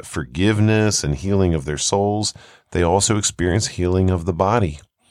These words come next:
Sometimes it's even radical and extreme, healing from cancer and things like that. So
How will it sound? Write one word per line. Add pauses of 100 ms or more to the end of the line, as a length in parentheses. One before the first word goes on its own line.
(520)
Sometimes
it's
even
radical
and
extreme,
healing
from
cancer (560)
and
things
like
that. (1000)
So